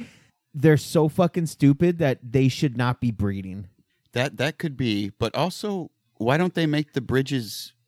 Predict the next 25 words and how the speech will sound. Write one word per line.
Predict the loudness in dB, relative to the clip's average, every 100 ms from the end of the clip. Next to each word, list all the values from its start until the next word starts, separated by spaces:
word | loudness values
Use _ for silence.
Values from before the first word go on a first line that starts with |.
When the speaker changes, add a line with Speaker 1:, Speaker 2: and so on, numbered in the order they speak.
| _ _
Speaker 2:
higher? | -16 -6 -4 -2 -4 -10 _ _ _ -4
Speaker 1:
Well, | 2
I |
mean, | 4
the | 4
bridge | 4 4 4
is | 2
already | 2 2
fucking | 2 0 0 -2 0
made. | 2 2 2 -2 -4 _ _ _ _
I | 0
mean, | 2
there's | 2
nothing | 2 0 2 4
else | 4 6
you | 2
can | 4 0
do. | 4 6 6
It's | 4
Speaker 2:
Yeah, | 2 2
Speaker 1:
fucking | 4 2
made. | 2 4 2 0
Speaker 2:
it's | -2 -2
made, | -2 -2 -4 -2
but | -2